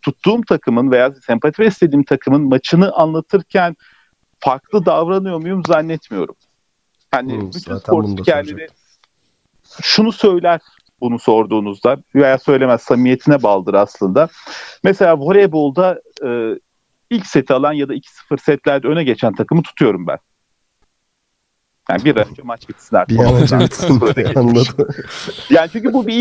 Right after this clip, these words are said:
Speaker 1: iş. Hani,
Speaker 2: Aha.
Speaker 1: e, sizin için nasıl kendi işleriniz var ve bu hobi, zaman geçirme noktasıysa bu benim işim. Yani ben o maç bittiğinde kızımın yanına, karımın yanına döneceğim. Kendi yaşantıma döneceğim.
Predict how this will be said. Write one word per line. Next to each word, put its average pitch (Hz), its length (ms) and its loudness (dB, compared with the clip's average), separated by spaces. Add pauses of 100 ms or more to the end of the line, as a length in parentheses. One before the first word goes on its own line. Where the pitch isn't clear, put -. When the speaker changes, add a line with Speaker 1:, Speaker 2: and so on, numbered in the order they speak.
Speaker 1:
iş. - 280 -2 (340)
Hani, 165 260 -2 (140)
Speaker 2:
Aha. 101 200 -12
Speaker 1:
e, - 20 -10 (340)
sizin 151 260 -2
için 202 540 -8 (100)
nasıl 175 260 -2
kendi 156 320 -4
işleriniz 185 540 0
var 170 220 2
ve 160 200 -6
bu 175 360 0 (140)
hobi, 139 440 2 (360)
zaman 151 340 -2
geçirme 175 480 -2
noktasıysa 147 680 0
bu 190 140 2
benim 196 240 4
işim. 165 300 0
Yani 117 220 -2
ben 160 160 0
o 175 120 -6
maç 165 300 -6
bittiğinde 196 440 -4
kızımın 151 320 2
yanına, 156 320 2
karımın 135 280 -2
yanına 147 340 0
döneceğim. 117 420 0
Kendi 151 420 -4
yaşantıma 147 500 -2
döneceğim. 95 400 -2